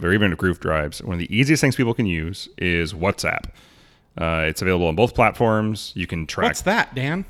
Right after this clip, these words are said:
Speaker 1: It's WhatsApp.
Speaker 2: What's that? <laughs> It, it, it, if you haven't discovered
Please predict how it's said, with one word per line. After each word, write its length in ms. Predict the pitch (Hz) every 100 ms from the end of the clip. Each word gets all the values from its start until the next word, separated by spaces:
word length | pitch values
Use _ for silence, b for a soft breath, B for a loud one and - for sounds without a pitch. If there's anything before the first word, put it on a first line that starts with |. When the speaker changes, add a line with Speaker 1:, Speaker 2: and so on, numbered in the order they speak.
| - -
Speaker 1:
It's 120 | 143
WhatsApp. 400 | - 82 - 170 - -
Speaker 2:
What's 180 | 151 -
that? 200 | - -
<laughs> 100 | - - - - - - - - - - - - - - - - - - B B B -
It, 220 | 165 - -
it, 160 | 170 - -
it, 260 | 165 156 127
if 120 | 165 143
you 120 | 160
haven't 240 | 165 151
discovered 520 | 135 - 135 120 113